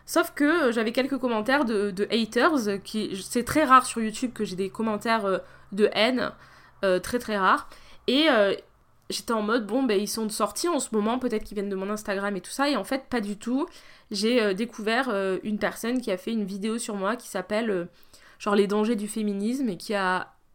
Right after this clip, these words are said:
pris des bouts de mes vidéos pour en faire toute une vidéo pour dire à quel point le féminisme, euh, ça rendait les gens fous, enfin bref, toute une vidéo, euh, très, comment on dit, euh,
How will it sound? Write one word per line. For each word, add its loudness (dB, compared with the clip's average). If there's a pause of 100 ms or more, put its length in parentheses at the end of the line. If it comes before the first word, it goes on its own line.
(280)
pris 0
des 2
bouts -2
de 2
mes 2
vidéos 2
pour -6
en -2
faire -4
toute -8
une 0
vidéo -2
pour -2
dire 2
à 2
quel -6
point -2
le -2
féminisme, -4 (560)
euh, 0
ça 2
rendait 0
les -2
gens -4
fous, -4
enfin -4
bref, -2
toute -12
une -4
vidéo, -2
euh, 0 (540)
très, -2
comment -6
on -4
dit, -6
euh, -2